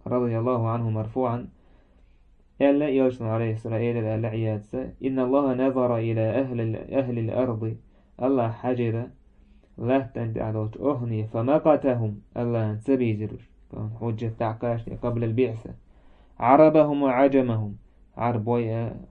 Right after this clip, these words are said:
عادق عربوي بوتوش، آه، الله سبيزرش. إلا بقايا من أهل الكتاب. أهل الكتاب بوه بيسن بوتها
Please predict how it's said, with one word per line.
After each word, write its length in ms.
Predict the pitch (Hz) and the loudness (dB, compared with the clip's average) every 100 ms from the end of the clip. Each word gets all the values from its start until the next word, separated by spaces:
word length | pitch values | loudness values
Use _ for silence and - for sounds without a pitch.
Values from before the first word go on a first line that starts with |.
| - | -10
عادق 760 | 110 117 120 113 113 110 - | -4 -2 -2 -4 -4 -8 -6
عربوي 440 | 110 113 117 113 110 | -4 -2 -2 -2 -2
بوتوش، 640 | 113 120 120 123 117 - | 0 0 0 -2 -4 -6
آه، 180 | - 123 - _ - _ - - - - | -10 -10 -14 _ -20 _ -20 -20 -20 -10
الله 260 | 120 120 113 | -4 0 0
سبيزرش. 840 | 110 127 123 110 104 101 - - _ _ - _ _ _ - | 0 0 0 -2 -4 -10 -14 -20 _ _ -20 _ _ _ 2
إلا 380 | 160 170 147 127 | 8 8 10 6
بقايا 560 | 120 117 135 147 135 117 | 6 4 6 6 6 4
من 180 | 110 | 2
أهل 240 | 107 120 113 | 0 -2 -2
الكتاب. 540 | 107 110 107 110 104 - - - - | -4 -8 -8 -8 -10 -12 -20 -18 -2
أهل 220 | 139 131 | 0 0
الكتاب 680 | 120 117 120 113 107 107 107 | -2 -4 -4 -2 -2 -4 -2
بوه 140 | 127 | -2
بيسن 400 | 113 113 110 107 | -2 -4 -6 -8
بوتها 460 | 110 127 127 117 | -6 -6 -6 -8